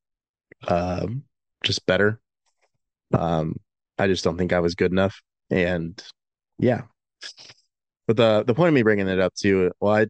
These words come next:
I do like doing the updates 'cause like you said, you guys like hearing about it. Obviously, you can relate to it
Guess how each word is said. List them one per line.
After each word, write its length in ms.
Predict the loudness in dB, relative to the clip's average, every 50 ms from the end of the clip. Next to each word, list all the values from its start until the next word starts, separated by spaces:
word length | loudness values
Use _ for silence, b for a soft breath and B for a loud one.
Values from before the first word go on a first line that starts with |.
| -2 -4
I 120 | -4 -4
do 160 | 0 0 0
like 180 | 0 0 -2 -2
doing 140 | -4 -4 -2
the 80 | -2
updates 300 | -4 -2 -2 -2 -4 -4
'cause 100 | -4 -4
like 120 | -4 -4 -4
you 80 | -2
said, 220 | -2 0 0 0 0
you 120 | 0 2
guys 260 | 2 2 0 0 -2
like 200 | -2 -4 -4 -2 -2
hearing 240 | -2 0 0 0
about 260 | 0 0 0 0 2 0
it. 140 | -2 -2 -4 _ _ _
Obviously, 380 | -4 -2 -2 -2 -4 -4 -4 -4
you 120 | -4 -4
can 140 | -2 -2 0
relate 280 | 0 0 0 -2 -2 -2
to 140 | 0 0 0
it 120 | 0 -2